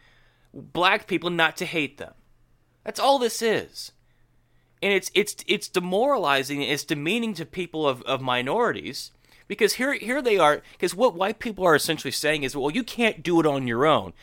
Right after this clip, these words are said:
so I'll help you." 'Cause you, 'cause without the white person, you couldn't do it. How, that is the most racist thing that you could ever do.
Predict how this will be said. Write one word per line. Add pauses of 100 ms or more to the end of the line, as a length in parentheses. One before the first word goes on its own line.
(120)
so
I'll
help
you." (560)
'Cause
you, (240)
'cause
without
the
white
person,
you
couldn't
do
it. (640)
How, (160)
that
is
the
most
racist
thing
that
you
could
ever
do.